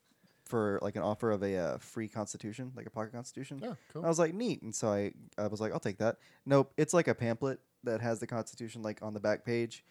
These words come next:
Speaker 2: Oh.
Speaker 1: And now they won't stop sending me things, and I hate it.
Speaker 2: <laughs>
Speaker 1: I'm like, "I don't
Speaker 2: That sucks.
Speaker 1: wanna deal with your crazy political stuff." Anyway, I interrupted. I'm just saying I can't find anything on that particular,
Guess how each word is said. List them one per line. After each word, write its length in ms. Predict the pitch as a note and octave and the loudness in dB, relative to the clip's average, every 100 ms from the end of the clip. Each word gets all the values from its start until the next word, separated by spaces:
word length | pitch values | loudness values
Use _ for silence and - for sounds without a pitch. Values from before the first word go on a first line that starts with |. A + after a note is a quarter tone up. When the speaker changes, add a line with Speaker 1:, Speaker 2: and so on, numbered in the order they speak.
| - | -12
Speaker 2:
Oh. 180 | C#3+ C3+ | -8 -6
Speaker 1:
And 100 | B2+ | 0
now 100 | A#2+ | 4
they 80 | A2+ | 4
won't 160 | A2 F#2 | 4 0
stop 200 | G#2+ G2+ | -2 -2
sending 240 | G#2 G2+ | -4 -6
me 80 | G2 | -8
things, 360 | G2+ G2 G2 - - | -10 -12 -14 -20 -14
and 100 | G#2+ | -12
I 100 | G2 | -10
hate 100 | G2 | -12
it. 960 | - - - F3+ - - C#3+ - D3+ - | -14 -10 -2 -2 -2 -8 -10 -8 -10 -10
Speaker 2:
<laughs> 100 | C3+ | -10
Speaker 1:
I'm 120 | A2+ | -8
like, 180 | A2 F#2+ | -6 -4
"I 40 | |
don't 200 | B2+ D3+ - | -4 -4 -6
Speaker 2:
That 240 | C3 B2+ | -8 -6
sucks. 360 | - G#2 - - | -8 -12 -14 -10
Speaker 1:
wanna 180 | C3 A#2 | -8 -4
deal 160 | A#2 | -4
with 160 | A2+ G#2+ | -4 -4
your 200 | G#2+ G2 - _ - | -6 -6 -12 _ -16
crazy 420 | A2 A2 A2 G#2+ A2 _ _ _ _ _ _ _ _ _ _ | -14 -12 -14 -16 -20 _ _ _ _ _ _ _ _ _ _
political 300 | - - - | -20 -18 -16
stuff." 240 | - - C3 | -14 -14 -12
Anyway, 240 | - A#2 F#2 | -4 -4 -4
I 80 | G#2+ | -6
interrupted. 360 | G2 F2+ - B2+ _ _ _ _ _ | -6 -8 -14 -18 _ _ _ _ _
I'm 60 | B2+ | -4
just 100 | A#2 | -2
saying 120 | A#2 | -2
I 60 | |
can't 160 | A#2+ B2 | 0 -2
find 140 | A2+ G#2+ | -2 -6
anything 260 | G2 G2 | -6 -10
on 280 | F#2+ F2 F#2+ - | -8 -8 -8 -4
that 200 | G2+ - | -4 -4
particular, 500 | G2 G2+ F#2+ G2 | -12 -12 -12 -12